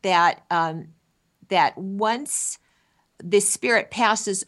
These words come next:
over, and this is before reincarnation, because I also believe in that.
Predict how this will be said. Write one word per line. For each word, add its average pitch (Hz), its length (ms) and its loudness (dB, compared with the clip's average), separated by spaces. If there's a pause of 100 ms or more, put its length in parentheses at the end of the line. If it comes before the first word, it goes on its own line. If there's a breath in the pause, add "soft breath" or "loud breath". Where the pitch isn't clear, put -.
over, 202 500 0
and 220 100 -4
this 285 140 -2
is 262 140 -2
before 240 480 4
reincarnation, 147 840 -2
because 202 240 -4
I 208 80 4
also 226 300 4
believe 170 360 -4
in 135 120 -8
that. 117 280 -6